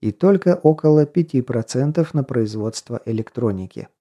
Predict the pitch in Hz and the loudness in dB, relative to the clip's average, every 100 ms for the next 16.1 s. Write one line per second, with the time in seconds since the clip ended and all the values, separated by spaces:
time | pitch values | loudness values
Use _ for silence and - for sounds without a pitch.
0 | _ _ _ _ _ 101 113 113 107 104 | _ _ _ _ _ -2 0 2 0 -2
1 | - 190 - 214 180 156 147 131 127 107 | 2 0 2 -2 0 0 2 2 2 0
2 | 113 113 113 113 - 107 98 104 113 - | -4 -4 -2 -4 -4 -6 -6 -6 -8 -2
3 | 135 185 196 - _ _ _ _ - 120 | 2 2 -2 -12 _ _ _ _ -2 -2
4 | - 131 131 139 - 139 139 135 135 120 | 2 2 4 2 2 2 2 2 0 0
5 | - 117 - 120 117 113 117 123 117 113 | -2 -6 -4 0 2 0 -2 -4 -2 -2
6 | 104 110 92 82 _ _ _ _ _ _ | -2 -6 -6 -12 _ _ _ _ _ _
7 | _ _ _ _ _ _ _ _ _ _ | _ _ _ _ _ _ _ _ _ _
8 | - 135 208 185 143 131 123 123 113 110 | -2 2 4 4 4 4 4 0 0 -2
9 | - - 139 147 143 156 151 143 139 - | -4 -4 0 2 4 6 6 4 2 0
10 | 135 135 127 131 143 139 135 131 - 123 | 2 4 2 2 2 2 0 -2 -2 2
11 | 127 127 131 117 110 - 113 101 107 104 | 4 6 6 4 0 -2 -4 -2 -4 -4
12 | 107 - 110 - 98 95 _ _ _ _ | -6 -8 -12 -12 -12 -12 _ _ _ _
13 | _ 110 110 110 - 127 - _ 127 123 | _ -8 -4 -2 0 0 -2 _ 2 4
14 | 117 113 107 107 123 117 110 110 - 110 | 4 2 -4 -2 2 2 0 -4 -6 -2
15 | 113 120 120 156 156 98 110 135 165 147 | 0 0 2 0 -2 -6 -6 -6 -6 -6